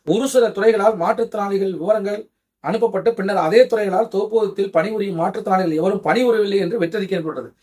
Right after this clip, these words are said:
முதல்ல பணிபுரிகிறாங்கன்னு சொல்லியிருக்காங்க, ரெண்டாவது பணிபுரியவில்லைன்னு சொல்லியிருக்காங்க.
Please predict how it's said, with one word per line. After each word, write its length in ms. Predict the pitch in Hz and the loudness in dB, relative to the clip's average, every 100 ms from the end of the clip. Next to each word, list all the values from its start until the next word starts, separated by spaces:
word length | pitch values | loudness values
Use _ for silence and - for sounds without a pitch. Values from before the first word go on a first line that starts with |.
| _ _ - | _ _ -4
முதல்ல 360 | 147 214 214 233 247 | 2 4 6 6 6
பணிபுரிகிறாங்கன்னு 640 | 190 226 214 202 196 196 | 2 2 0 0 0 -4
சொல்லியிருக்காங்க, 340 | 185 170 175 226 | -8 -4 -4 -2
ரெண்டாவது 360 | 196 214 208 196 | 2 2 2 -2
பணிபுரியவில்லைன்னு 800 | 196 208 185 170 220 254 233 190 | -2 -2 -2 -2 2 2 2 -2
சொல்லியிருக்காங்க. 560 | 175 160 143 135 127 | -6 -4 -4 -6 -12